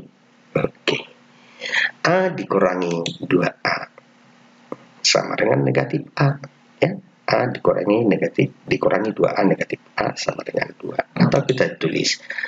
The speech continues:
A sama dengan negatif dua. Negatif dua dari mana? Ini kan negatif satu A. Sehingga A sama dengan dua dibagi negatif satu sama dengan negatif dua. Oke. Nilai A sudah kita temukan. Sekarang kita cari nilai B.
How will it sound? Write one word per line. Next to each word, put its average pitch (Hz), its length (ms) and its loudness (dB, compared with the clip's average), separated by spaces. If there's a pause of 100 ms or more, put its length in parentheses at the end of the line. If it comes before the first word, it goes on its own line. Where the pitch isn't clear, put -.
(180)
A 131 240 2
sama - 320 0
dengan 87 360 0
negatif - 440 -2 (160)
dua. 143 240 -8 (400)
Negatif - 400 0
dua 139 160 6
dari 92 200 2
mana? - 840 2 (560)
Ini 113 180 4
kan 127 140 2
negatif - 360 -2
satu - 400 0
A. - 120 -8 (320)
Sehingga - 400 0
A 135 200 4
sama 85 280 -2
dengan - 360 0 (240)
dua 127 480 4
dibagi - 400 2
negatif - 400 -2
satu - 400 -2 (160)
sama - 240 -2
dengan 135 320 2
negatif - 320 -4 (160)
dua. - 160 2 (240)
Oke. - 280 0 (880)
Nilai 190 260 6
A 170 100 0
sudah 98 380 2
kita - 180 0
temukan. - 640 0
Sekarang 120 460 0
kita 135 180 -10
cari 98 320 2
nilai 87 320 4
B. - 60 -2